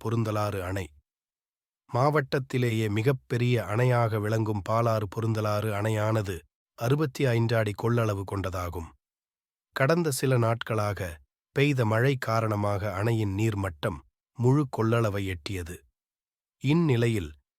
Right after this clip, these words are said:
விவசாய தேவைக்கு அணையில் தண்ணீரை திறந்துவிடும்படி விவசாயிகள் கோரிக்கை விடுத்தனர். இதனையடுத்து பாலாறு பொருந்தலாறு அணையின் இடதுபுற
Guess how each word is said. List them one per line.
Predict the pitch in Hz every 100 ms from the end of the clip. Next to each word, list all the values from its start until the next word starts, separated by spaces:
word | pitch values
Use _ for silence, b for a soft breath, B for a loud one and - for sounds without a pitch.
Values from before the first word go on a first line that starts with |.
| _
விவசாய | 110 127 123 131 123 110
தேவைக்கு | 113 110 104 - 104
அணையில் | 98 113 120 98 71 _ _ -
தண்ணீரை | 123 151 156 135 127
திறந்துவிடும்படி | - 127 131 120 110 104 101 104
விவசாயிகள் | 92 107 117 127 113 101 98 85
கோரிக்கை | 123 131 117 - 104
விடுத்தனர். | 95 90 98 98 90 - _ _ _ _ _ _ _
இதனையடுத்து | 117 120 120 117 123 127 - 110 92 b b _ -
பாலாறு | 117 123 123 120 110
பொருந்தலாறு | 113 113 113 104 104 104 113
அணையின் | 107 117 113 107
இடதுபுற | 104 107 98 110